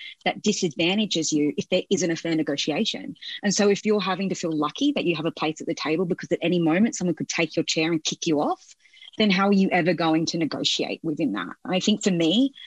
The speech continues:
when we're looking at a constitutionally enshrined voice to Parliament, that's so incredibly important.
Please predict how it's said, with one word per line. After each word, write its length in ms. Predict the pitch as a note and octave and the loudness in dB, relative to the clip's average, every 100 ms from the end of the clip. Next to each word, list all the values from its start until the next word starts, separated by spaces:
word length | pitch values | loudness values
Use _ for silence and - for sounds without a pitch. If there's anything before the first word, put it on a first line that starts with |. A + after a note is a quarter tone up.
| - _ _ _ - | -20 _ _ _ -6
when 200 | E3+ F3 | -2 2
we're 80 | E3+ | 2
looking 300 | D#3 D#3 D#3+ | 2 0 0
at 100 | D3+ | 2
a 100 | D3+ | 0
constitutionally 720 | - D#3+ - D#3+ D#3 - E3 | -2 -4 -2 -2 -2 -2 0
enshrined 360 | D#3+ - D#3 D3 | 0 0 -2 0
voice 200 | D3+ - | -2 -2
to 120 | - | -6
Parliament, 440 | - C#3+ A#3 C#4+ | -2 0 2 2
that's 220 | C4 - | 2 -2
so 160 | - F#3+ | -2 0
incredibly 720 | F3 D#3+ D#3 D3+ D#3 A2 D3 _ G#3+ | 0 -2 -4 -2 -2 -6 -8 _ 0
important. 640 | F3 - D3+ C3 G2+ - | 0 0 0 0 -2 -6